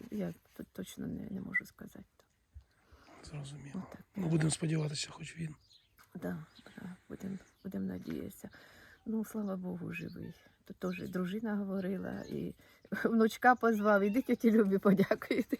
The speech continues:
Speaker 1: <laughs> То він: «Тьотя Люба, привіт». <laughs>
Speaker 2: І ми вам дякуємо дуже.
Speaker 1: Так.
Speaker 2: І ми вам дякуємо за те, що ви такі чуйні. Бо що,
Speaker 1: Мгм.
Speaker 2: ну, це одна річ дивитися по відео, а друге походити і бачити. І я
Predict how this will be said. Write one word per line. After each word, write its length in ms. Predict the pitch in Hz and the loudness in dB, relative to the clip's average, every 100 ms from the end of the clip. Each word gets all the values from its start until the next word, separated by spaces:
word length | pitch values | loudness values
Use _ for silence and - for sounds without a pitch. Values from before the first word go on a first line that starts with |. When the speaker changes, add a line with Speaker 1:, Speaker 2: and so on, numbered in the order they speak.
| - | -4
Speaker 1:
<laughs> 200 | - - - - - - - - - - - | -6 -8 -10 -16 -16 -16 -20 -20 -20 -20 2
То 120 | 220 | 4
він: 320 | 226 233 233 - - - | 8 8 8 2 -16 -20
«Тьотя 280 | - 262 269 | 0 4 4
Люба, 300 | 254 269 247 | 4 4 4
привіт». 560 | 233 240 233 247 - - - - 453 - - | 4 4 6 6 6 -2 -8 2 2 4 0
<laughs> 220 | - - 427 - - - - - - - _ _ - 277 | -4 -4 -8 -20 -18 -16 -18 -18 -20 -20 _ _ -10 8
Speaker 2:
І 100 | 220 | 12
ми 140 | 175 165 | 12 12
вам 180 | 147 | 10
дякуємо 440 | 139 135 131 135 131 | 6 4 2 0 2
дуже. 240 | 135 127 | 0 0
Speaker 1:
Так. 120 | 120 - | -2 -2
Speaker 2:
І 80 | 147 | 4
ми 160 | 160 | 6
вам 200 | 156 156 | 6 6
дякуємо 420 | 151 165 - 143 | 6 4 4 0
за 60 | 143 | 0
те, 120 | 143 | 0
що 160 | 143 156 | -2 0
ви 100 | 143 | -4
такі 240 | 135 151 | -4 -6
чуйні. 340 | 131 156 143 147 | -2 0 0 -2
Бо 100 | - | -2
що, 140 | - | -2
Speaker 1:
Мгм. 80 | 226 - - - - _ | -4 -6 -8 -10 -12 _
Speaker 2:
ну, 200 | 165 156 143 | 2 4 4
це 240 | 170 160 | 2 4
одна 400 | 151 156 156 151 | 4 4 6 6
річ 200 | 156 143 | 6 6
дивитися 460 | 147 156 147 135 147 | 4 4 2 0 2
по 120 | 156 | 4
відео, 300 | 165 175 156 | 6 6 6
а 40 | |
друге 340 | 139 151 147 156 - - - | 6 6 4 0 -8 -14 -10
походити 440 | - 175 156 147 | -2 2 2 4
і 40 | 160 | 4
бачити. 520 | 147 156 156 139 151 | 4 4 2 0 0
І 100 | 151 | 2
я 280 | 147 147 | 0 -2